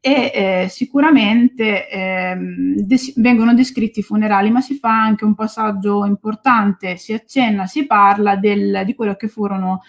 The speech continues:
il ricordo per i cinquanta anni e i cento anni, eh, dalla sua morte. E nel duemiladiciotto io,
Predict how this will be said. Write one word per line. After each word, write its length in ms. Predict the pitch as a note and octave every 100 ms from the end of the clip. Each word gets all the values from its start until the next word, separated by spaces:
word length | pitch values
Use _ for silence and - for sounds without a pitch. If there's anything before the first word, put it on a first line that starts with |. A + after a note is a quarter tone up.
| - -
il 160 | A#3 A3+
ricordo 560 | A#3+ - A#3+ G#3+ G3+ F#3
per 160 | G3+
i 140 | G3 G3+
cinquanta 520 | A3 G#3+ A#3 B3+ B3
anni 160 | G#3 G3+
e 20 |
i 60 | G#3
cento 340 | D4 C#4 C#4
anni, 360 | F#3 F#3 F#3+ F#3+ -
eh, 280 | F#3+ F#3 F#3
dalla 240 | G3 G3
sua 160 | - G3+
morte. 600 | F#3+ F3+ F3+ - G3 - _ _ _ -
E 220 | C4+ C4+
nel 220 | A#3 A#3+
duemiladiciotto 840 | G#3+ A3+ A3 G#3 - B3+ A3+ - F#3+
io, 480 | G#3+ G#3 F#3+ F#3+